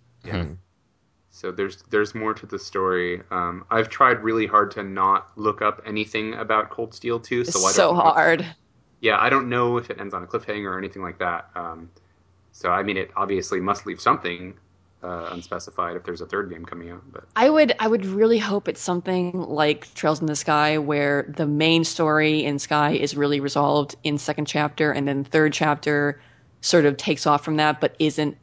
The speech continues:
Speaker 3: directly connected
Speaker 1: Yeah.
Speaker 3: to the
Speaker 2: From what little
Speaker 3: story
Speaker 2: I've heard,
Speaker 3: in
Speaker 2: that's the case. Um,
Speaker 3: Okay,
Speaker 2: I was
Speaker 3: good.
Speaker 2: doing a little bit of reading a couple of years ago, and I, I think people were saying that, uh,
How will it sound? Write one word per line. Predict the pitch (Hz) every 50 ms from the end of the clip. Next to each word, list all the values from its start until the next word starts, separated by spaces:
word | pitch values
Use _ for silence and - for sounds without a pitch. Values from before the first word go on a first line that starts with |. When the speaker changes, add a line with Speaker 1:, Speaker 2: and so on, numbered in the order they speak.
| _ 147
Speaker 3:
directly | - 156 139 135 143 143 143 - 151 151 151 156
connected | 151 - 165 156 151 151 - - - 156 151 147 160 160 - _ _ _ _ _ _ _ _ _ _ -
Speaker 1:
Yeah. | 90 85
Speaker 3:
to | - 156
the | 147
Speaker 2:
From | -
what | - -
little | 160 147 147
Speaker 3:
story | 147 147 151 151
Speaker 2:
I've | -
heard, | 127 113 101 87 76 76
Speaker 3:
in | 76
Speaker 2:
that's | 90 95 - - - - -
the | - - 92
case. | - - - - 104 90 85 69 76 87 - - - - - _ _ _ _
Um, | - 85 85 85 80
Speaker 3:
Okay, | 87 90 -
Speaker 2:
I | 92
was | 90 92
Speaker 3:
good. | 175 151 104
Speaker 2:
doing | 98 95 92 90
a |
little | 98 101 101
bit | 82 90 92
of | 90 85
reading | 90 90 87 82 82 80 78 78 80 82 - - _ _ _ _
a | - 90
couple | - - - 82
of | 82
years | 82 85 85 82 -
ago, | - - 76 78 76 73 71 -
and | - 82 78 76 71 - _ _ _ _ _ _ _ -
I, | - 69 82 - - _ - _ -
I | 90
think | 87 101 87 82
people | - 90 82 87 78
were | 85
saying | 85 - 85 82 80 76 73 78
that, | 80 76 - - - _ _ _ _ _ _ _ _ - -
uh, | 85 82 80 78 71